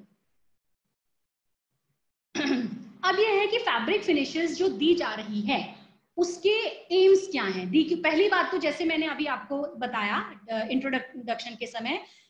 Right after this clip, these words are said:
कि appearance को change हो जाए उसकी, उसका जो feel है वो आप, अ, change हो जाए, वो आकर्षक दक-, दिखने लगे म-, material। जैसे cotton है वो उसमें dullness होती है, बहुत shining नहीं होती है, तो उस तरीके का भी उसमें हल्की सी surface के अंदर चमक आ जाए।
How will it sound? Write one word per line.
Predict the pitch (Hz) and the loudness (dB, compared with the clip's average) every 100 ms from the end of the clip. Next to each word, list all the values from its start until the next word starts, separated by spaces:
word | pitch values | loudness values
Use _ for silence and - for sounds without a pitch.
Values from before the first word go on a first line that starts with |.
| _ | _
कि | 370 403 427 - - - | 6 6 4 -2 -10 -8
appearance | 285 - 381 427 453 415 - - | -2 6 6 6 4 2 -2 -4
को | 349 | -2
change | - 320 262 233 | 0 0 0 -2
हो | 208 | -2
जाए | 190 175 | -2 -2
उसकी, | 180 - 202 208 - | -6 -10 -12 -12 -12
उसका | - 359 | -6 -2
जो | 370 381 | 0 -2
feel | - 349 349 349 | 0 4 6 6
है | 330 247 208 208 | 2 0 -2 -4
वो | 302 403 | 0 0
आप, | 359 277 277 277 285 277 277 - _ | 0 -2 -4 -6 -6 -6 -6 -12 _
अ, | 240 | -8
change | - 285 277 277 | -4 0 0 0
हो | 247 | -2
जाए, | 240 254 359 - - | 0 -2 -2 -6 -4
वो | 370 | 0
आकर्षक | 311 302 - 339 359 403 | 2 2 2 2 2 0
दक-, | 277 262 | 0 -2
दिखने | 262 220 - 247 | -4 -4 -6 -4
लगे | 220 208 214 | -4 -2 -2
म-, | 214 226 | -4 -4
material। | 220 220 220 208 | -8 -8 -6 -6
जैसे | 202 269 349 370 - _ - | -4 -4 -2 -4 -6 _ -4
cotton | 277 277 370 370 | 0 2 2 2
है | 311 302 277 226 | 2 0 -2 -4
वो | 311 370 | -2 -2
उसमें | 320 302 392 262 | -2 -4 -4 -2
dullness | 262 320 381 339 | 4 6 6 2
होती | 233 269 | -4 -8
है, | 254 | -6
बहुत | - - | -6 -6
shining | - 277 320 359 349 | -2 2 6 6 4
नहीं | 294 330 | 0 0
होती | 254 208 220 | 0 -4 -6
है, | 202 196 - - - | -6 -6 -12 -14 -6
तो | |
उस | 392 349 349 | -4 -2 -2
तरीके | 370 415 403 | 2 2 2
का | 403 392 | 0 2
भी | 392 | 2
उसमें | 392 381 339 | 2 0 0
हल्की | 320 339 | 0 0
सी | 349 | 0
surface | 381 330 - 330 - | 0 -2 -4 -6 -4
के | |
अंदर | 320 294 403 | -4 -2 -2
चमक | 330 254 233 | -4 -4 -4
आ | 214 | -6
जाए। | 185 180 180 | -6 -6 -8